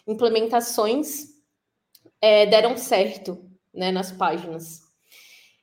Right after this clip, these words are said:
E acredito que seja isso, também tem parte de links, enfim.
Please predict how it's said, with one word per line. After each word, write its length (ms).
E 840
acredito 380
que 60
seja 240
isso, 300
também 240
tem 120
parte 320
de 100
links, 480
enfim. 460